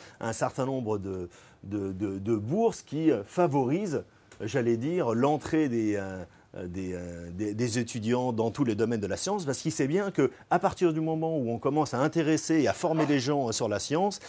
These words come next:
il va y avoir de la, il va y avoir des sociétés qui vont être créées, il va y avoir des innovations, il va y avoir des brevets,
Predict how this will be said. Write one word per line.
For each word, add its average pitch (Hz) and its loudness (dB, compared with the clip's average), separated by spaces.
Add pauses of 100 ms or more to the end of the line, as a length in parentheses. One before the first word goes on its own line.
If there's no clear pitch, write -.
(180)
il 143 2
va 190 6
y 214 6
avoir 151 2 (320)
de 113 0
la, 110 2 (340)
il 127 2
va 165 4
y 165 6
avoir 131 4
des 120 0
sociétés 127 -4
qui 120 -4
vont 107 -4
être 104 -6
créées, 143 0
il 151 0
va 185 8
y 175 8
avoir 143 4
des 123 -2
innovations, 123 -2
il 147 6
va 180 4
y 175 2
avoir 147 0
des 123 0
brevets, 120 0